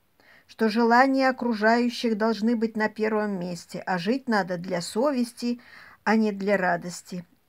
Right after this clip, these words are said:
Именно эти истины не дают женщине следовать её истинным желаниям, раскрывать женскую сущность. Читая книгу, вы сможете понять, что же хотите на самом деле.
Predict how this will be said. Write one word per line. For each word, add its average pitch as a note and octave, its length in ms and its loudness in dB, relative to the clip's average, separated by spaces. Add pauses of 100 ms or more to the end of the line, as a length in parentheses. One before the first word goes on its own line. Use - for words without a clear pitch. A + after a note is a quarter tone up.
(140)
Именно G3+ 480 0
эти G3+ 300 -6
истины B3 580 -2
не G#3 140 -2
дают A3 380 2
женщине A3 580 -2
следовать G#3 640 -2
её F#3 260 -2
истинным G#3+ 600 -4
желаниям, F3+ 720 -4 (400)
раскрывать G#3+ 640 2
женскую F#3+ 560 -4
сущность. - 840 -10 (320)
Читая G3+ 460 0
книгу, A#3 440 -2
вы G3 120 -2
сможете F#3 520 -6
понять, G#3 580 -6 (160)
что - 500 -2
же A#3 140 -4
хотите A3+ 680 -6
на F#3 140 -6
самом F#3+ 520 -4
деле. F3 380 -10